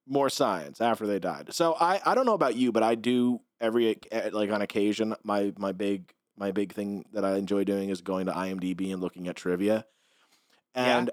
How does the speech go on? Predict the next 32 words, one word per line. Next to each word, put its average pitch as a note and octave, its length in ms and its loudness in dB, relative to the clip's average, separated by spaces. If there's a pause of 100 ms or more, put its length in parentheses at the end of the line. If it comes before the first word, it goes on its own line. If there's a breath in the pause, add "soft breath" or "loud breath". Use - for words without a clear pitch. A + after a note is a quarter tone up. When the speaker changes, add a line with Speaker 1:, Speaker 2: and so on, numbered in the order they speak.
(120)
Speaker 1:
I B2 200 2
found D3 380 0
a C#3 60 4
really C3 320 2
Speaker 2:
Is C#3+ 40 0
there C#3+ 40 0
Speaker 1:
interesting C#3+ 320 0
Speaker 2:
good B2 100 -4
trivia C#3+ 380 2
for D3 80 -4
this D#3 160 -2
one? F3+ 240 -4
Speaker 1:
Yeah, A#3+ 180 0
I C#3 80 2
found F#3 220 2
an F3 80 2
interesting G3+ 380 2
bit F3 120 4
of D#3 80 4
trivia D3+ 380 2
where A2+ 260 4
originally A2+ 1080 2
one B2 280 2
of D3+ 120 4
the C#3 80 2
plot C#3 420 0
devices A2 600 0
was G#2 140 -4
gonna G#2+ 200 -2
be G#2 180 2
that G2 400 2 (380)
they B2+ 960 0